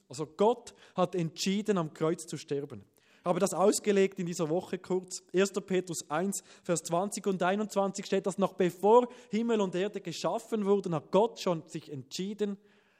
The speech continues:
am Kreuz in Jesus für uns zu sterben. So wunderbar ist Gottes Plan. Und dann auch die Wiederkunft,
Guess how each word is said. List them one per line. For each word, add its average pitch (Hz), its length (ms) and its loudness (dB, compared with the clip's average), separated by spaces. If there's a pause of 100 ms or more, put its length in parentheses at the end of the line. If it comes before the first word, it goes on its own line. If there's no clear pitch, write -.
(120)
am 135 240 -8
Kreuz 160 640 -2
in 143 140 -10
Jesus 131 360 -8
für 131 160 -8
uns 123 240 -12
zu 120 120 -16
sterben. - 500 -16 (240)
So 226 420 4
wunderbar 196 600 2
ist 170 160 -8
Gottes 151 340 -6
Plan. 104 360 -14 (1600)
Und 147 200 -6
dann 220 260 2 (320)
auch 185 160 2
die 175 200 -4
Wiederkunft, 226 840 -4